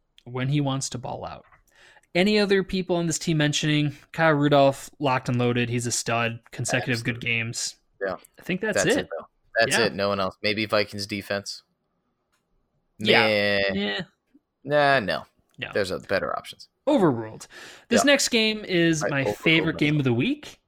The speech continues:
Speaker 2: Wait, we didn't pick winners. Vikings, done.
Speaker 1: Okay,
Speaker 2: All right.
Speaker 1: Vikings, easy.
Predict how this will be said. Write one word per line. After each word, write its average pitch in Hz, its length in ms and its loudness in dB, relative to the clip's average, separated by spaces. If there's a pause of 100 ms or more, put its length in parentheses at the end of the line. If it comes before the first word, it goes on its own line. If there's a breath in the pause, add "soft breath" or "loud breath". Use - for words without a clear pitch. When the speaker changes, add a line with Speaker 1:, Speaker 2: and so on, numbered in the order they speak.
(300)
Speaker 2:
Wait, 127 160 6
we 123 120 0
didn't 143 180 0
pick 135 240 -2
winners. 98 380 -4
Vikings, 98 460 -2
done. 170 200 -2
Speaker 1:
Okay, 139 260 -6
Speaker 2:
All 101 80 -2
right. 87 80 -4
Speaker 1:
Vikings, 139 520 -8
easy. 123 340 -8